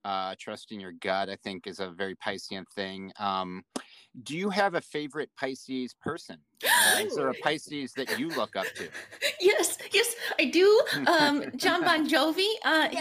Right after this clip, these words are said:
Speaker 1: Yes.
Speaker 2: his birthday is March
Speaker 1: <laughs>
Speaker 2: second. Um, and so I, I have been to several concerts on my birthday, of course. And, um, his birthday is at midnight. And so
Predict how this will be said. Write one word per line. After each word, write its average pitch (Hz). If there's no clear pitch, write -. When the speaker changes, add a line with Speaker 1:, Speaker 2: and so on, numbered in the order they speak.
Speaker 1:
Yes. -
Speaker 2:
his 320
birthday 349
is 320
March 302
Speaker 1:
<laughs> -
Speaker 2:
second. 302
Um, 262
and 302
so 311
I, 254
I 269
have 294
been 302
to 285
several 269
concerts 269
on 233
my 269
birthday, 202
of 208
course. 185
And, 233
um, 220
his 269
birthday 320
is 294
at 277
midnight. 330
And 262
so 269